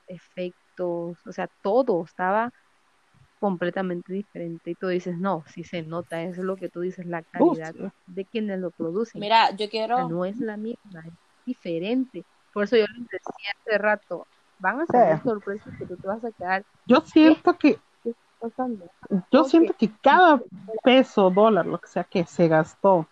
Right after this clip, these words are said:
Speaker 3: Vale
Speaker 2: que
Speaker 3: la
Speaker 2: nosotras
Speaker 3: pena.
Speaker 2: gastamos en el, ¿cómo se llama? En el, en el ticket o lo que sea, va a valer, o sea, va a ser dinero bien gastado porque el producto que ellos venden,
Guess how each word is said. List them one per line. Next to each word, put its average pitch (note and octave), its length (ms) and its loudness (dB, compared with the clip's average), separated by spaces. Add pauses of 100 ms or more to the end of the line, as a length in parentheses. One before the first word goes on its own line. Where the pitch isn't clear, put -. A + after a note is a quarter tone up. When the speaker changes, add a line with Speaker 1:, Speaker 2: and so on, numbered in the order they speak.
Speaker 3:
Vale G#3+ 360 2
Speaker 2:
que A#3 100 4
Speaker 3:
la A3 40 6
Speaker 2:
nosotras A#3+ 380 4
Speaker 3:
pena. G3 120 2
Speaker 2:
gastamos G3+ 520 0
en G#3 200 4
el, F#3 520 6
¿cómo G#3+ 160 -2
se G#3 60 0
llama? F3 320 -2
En D#3+ 200 -8
el, D#3 320 -12 (500)
en F#3+ 200 4
el F3+ 160 2
ticket A3 340 -2
o - 40 -2
lo D#3 120 -6
que - 100 -20
sea, C4+ 280 -2 (1500)
va A3 220 8
a D4+ 40 4
valer, A#3+ 340 2 (360)
o F#3+ 80 -10
sea, - 140 -2 (120)
va A3+ 60 6
a C4 40 2
ser D#4 240 2
dinero C4+ 320 4
bien A#3 200 0
gastado G3+ 600 -2
porque G3+ 340 2
el G#3+ 160 6
producto G#3+ 600 4
que A3 100 -2
ellos G#3 160 2
venden, F#3+ 440 -2